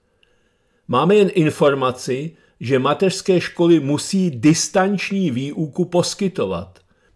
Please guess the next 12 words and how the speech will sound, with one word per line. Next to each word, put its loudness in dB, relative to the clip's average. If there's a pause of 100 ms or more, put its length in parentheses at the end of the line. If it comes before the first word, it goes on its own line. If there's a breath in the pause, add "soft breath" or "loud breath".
(520)
Žádný 0
manuál, 2 (540)
který 0
ministerstvo 0
při -4
podzimním 2
uzavření -2
poskytlo -2
základním 0
a -6
středním -6
školám, -2